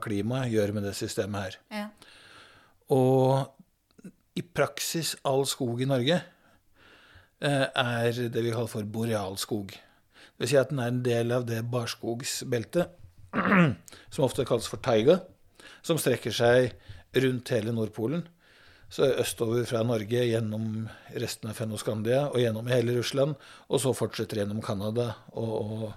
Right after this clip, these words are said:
Speaker 1: ut til østkysten av Kanada. Og det er, det er verdens største eller nest største skogbiom, alt ettersom hvordan du regner. Ehm, og har, er, er, det er et av verdens største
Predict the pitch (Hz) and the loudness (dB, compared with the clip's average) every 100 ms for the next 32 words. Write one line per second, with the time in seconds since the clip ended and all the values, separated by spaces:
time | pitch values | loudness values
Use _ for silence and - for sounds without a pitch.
0 | - - - - - - 110 104 - - | -16 -20 -20 -20 -12 -8 -4 -4 -2 -6
1 | 104 107 107 107 - - _ _ - - | -6 -8 -4 -4 -6 -12 _ _ -20 -20
2 | - - - - _ - 131 127 131 131 | -20 -20 -20 -20 _ 0 4 6 4 2
3 | 147 143 131 127 123 135 120 117 117 113 | 0 2 2 2 -2 -2 0 2 0 -2
4 | 110 123 113 - 120 113 113 117 110 - | -2 -2 -4 -4 -4 -2 -2 -2 -4 -4
5 | - 110 - 117 101 104 127 135 113 - | -4 -8 -6 -6 -4 -2 0 0 -4 -6
6 | - 110 - 104 101 98 101 95 95 98 | -8 -10 -8 -8 -8 -8 -8 -8 -8 -4
7 | 107 107 185 - - - - - - - | -2 0 -2 -4 -18 -20 -20 -20 -20 -4
8 | 160 143 143 143 151 147 131 127 120 123 | 2 4 4 2 4 4 6 4 4 2
9 | 117 104 - - - - - - - - | 2 -6 -8 -16 -20 -20 -20 -20 -18 -6
10 | 147 123 131 127 139 135 139 127 117 117 | -4 -2 0 -2 -2 0 0 0 0 2
11 | 113 113 - 123 - - 104 | 2 -2 -4 -4 -4 -6 -6